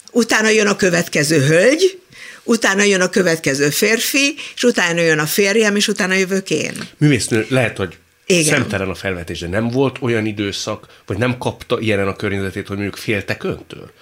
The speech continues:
Speaker 2: Úgy elsőre van önben egy ilyen szigor, egy elvárás, ami
Speaker 1: Mhm.
Speaker 2: nekem nagyon imponál, mert én is szeretek a formára adni,
Speaker 1: <laughs>
Speaker 2: de vannak olyan emberek szerintem, aki egy picit elbizonytalan,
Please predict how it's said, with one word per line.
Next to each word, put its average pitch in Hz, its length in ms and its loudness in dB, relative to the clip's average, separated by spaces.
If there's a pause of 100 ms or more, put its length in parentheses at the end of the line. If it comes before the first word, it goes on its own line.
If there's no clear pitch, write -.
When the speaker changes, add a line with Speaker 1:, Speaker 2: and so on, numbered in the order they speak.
(240)
Speaker 2:
Úgy 123 120 -4
elsőre 165 460 2
van 190 200 4
önben 101 300 -2
egy 98 180 -6
ilyen 101 220 -2 (220)
szigor, 180 600 2
egy 107 200 -4
elvárás, 113 640 2
ami 131 180 2
Speaker 1:
Mhm. - 80 2
Speaker 2:
nekem 156 160 0
nagyon 208 240 4
imponál, 101 360 0
mert 101 140 2
én 117 80 2
is 92 100 -4
szeretek 87 320 -8
a 92 60 -12
formára 180 480 0
adni, 143 280 2 (160)
Speaker 1:
<laughs> - 200 -14
Speaker 2:
de 104 60 0
vannak 151 360 2
olyan 98 180 -2
emberek 92 340 -8
szerintem, 98 380 -8
aki 95 220 -14
egy 104 100 -10
picit 139 260 -8
elbizonytalan, 92 600 -10